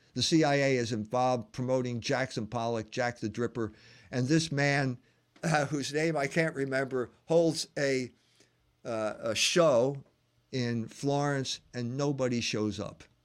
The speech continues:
And at that point, he writes a manifesto about representational art. And eventually, he is proven right. He becomes the, uh,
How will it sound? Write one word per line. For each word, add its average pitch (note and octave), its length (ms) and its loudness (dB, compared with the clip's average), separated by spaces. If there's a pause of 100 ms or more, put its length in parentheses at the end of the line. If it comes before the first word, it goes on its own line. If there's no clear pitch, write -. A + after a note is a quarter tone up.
(1160)
And B2+ 160 -2
at A#2+ 140 -4
that C3 240 0
point, A#2+ 380 -2
he B2+ 120 0
writes B2 340 -2
a A2+ 40 -2
manifesto A#2 1000 -2
about A#2 500 -2 (100)
representational A2 1200 -4
art. G2 260 -6 (640)
And B2 260 -2
eventually, C3 720 2
he B2 400 2
is A2 340 -2 (220)
proven A#2 480 0
right. A2 320 -2 (480)
He F#3 120 2
becomes D#3+ 640 -4
the, B2+ 420 -6
uh, G#2 240 -2